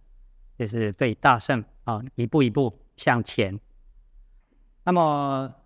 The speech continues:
以这一品来说，最终的目标是成佛。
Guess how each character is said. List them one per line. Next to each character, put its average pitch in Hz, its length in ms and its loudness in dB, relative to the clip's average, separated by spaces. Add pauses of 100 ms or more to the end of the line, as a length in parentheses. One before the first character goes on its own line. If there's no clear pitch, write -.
(280)
以 131 120 -2
这 214 180 0
一 226 40 2
品 127 220 -2
来 110 160 -2
说， 147 580 -2 (400)
最 - 180 4
终 185 220 4
的 151 80 2
目 143 180 2
标 127 440 0
是 - 220 -6
成 110 320 -6
佛。 101 340 -8